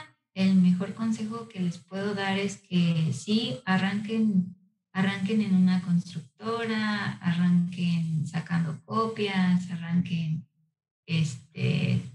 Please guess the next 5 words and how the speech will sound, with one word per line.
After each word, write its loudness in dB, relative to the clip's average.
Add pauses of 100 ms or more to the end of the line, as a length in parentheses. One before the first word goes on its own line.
(120)
siendo 4
cabista, 0 (520)
pero 2
que 4 (840)
en -2